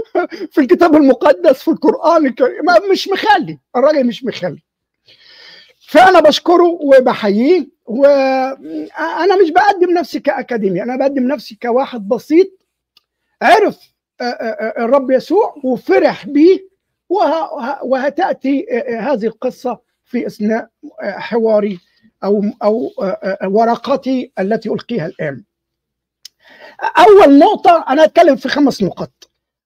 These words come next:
العقل والقلب، تعريف المصطلحات، آه، آه، آه، موقف الدين من العلم، سواء أي دين يعني، وأربعة خطورة العقل فقط،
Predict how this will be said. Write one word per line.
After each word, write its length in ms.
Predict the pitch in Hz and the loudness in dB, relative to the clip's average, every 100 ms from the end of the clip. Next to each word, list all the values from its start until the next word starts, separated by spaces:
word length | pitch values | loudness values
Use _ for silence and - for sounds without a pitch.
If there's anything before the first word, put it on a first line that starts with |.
| - | -2
العقل 360 | 214 262 320 262 | 2 2 2 2
والقلب، 480 | 233 226 330 381 349 _ _ | 2 2 0 0 -2 _ _
تعريف 440 | - 202 277 - - | -2 0 0 -4 -8
المصطلحات، 880 | 220 220 226 214 208 277 359 381 _ - _ _ _ _ _ - 262 | -2 -2 0 -2 -2 -2 -2 -2 _ -20 _ _ _ _ _ -4 2
آه، 40 | |
آه، 580 | 269 254 - 254 - 254 | 2 0 -6 -6 -4 -4
آه، 40 | |
موقف 760 | 254 285 320 - 285 269 - _ _ _ 247 | 0 4 4 2 2 2 2 _ _ _ -6
الدين 800 | 240 247 294 311 269 220 202 - - | -6 0 2 4 2 -2 -6 -12 -6
من 240 | 202 269 | -2 0
العلم، 520 | 233 208 294 427 320 | 0 0 0 -2 -6
سواء 560 | 220 226 233 - 196 - | -8 -6 -4 -6 -6 -2
أي 160 | 392 330 | 0 2
دين 260 | 302 226 | 0 -2
يعني، 300 | 170 156 151 _ _ _ _ _ _ - | -4 -10 -16 _ _ _ _ _ _ -8
وأربعة 1300 | 220 254 285 277 247 226 - - 226 190 294 302 240 | 2 6 6 6 0 -4 -10 -6 -4 0 2 4 2
خطورة 420 | - 226 311 294 | 0 -4 -2 -2
العقل 380 | 247 233 302 254 | -2 -4 -2 -4
فقط، 400 | - 440 440 415 | -4 -4 -6 -8